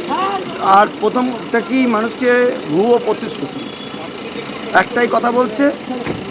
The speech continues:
বাংলায়, মানে, বাংলার জনতা জনার্দন। আর সবথেকে বড় কথা, সংবাদ আবির্ভাব এর নিউজের পড়বে, মানে, এই যে এই সম্প্রচার করার সাথে সাথে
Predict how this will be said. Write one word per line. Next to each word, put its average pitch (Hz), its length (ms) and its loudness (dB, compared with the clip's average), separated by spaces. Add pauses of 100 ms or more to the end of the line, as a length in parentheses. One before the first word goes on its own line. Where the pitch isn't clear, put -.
(320)
বাংলায়, 185 480 6 (340)
মানে, 180 180 2
বাংলার 185 500 4
জনতা 202 340 0
জনার্দন। 233 480 2 (920)
আর 175 260 6
সবথেকে 208 380 0
বড় 220 200 2
কথা, 220 180 -2
সংবাদ 196 400 4
আবির্ভাব 196 500 4 (720)
এর 202 140 2
নিউজের 202 600 2 (440)
পড়বে, 269 440 6 (560)
মানে, 175 400 0
এই 190 100 2
যে 208 160 4
এই 226 80 4 (120)
সম্প্রচার 202 540 -2
করার 196 260 4
সাথে 208 260 -6
সাথে 160 360 -4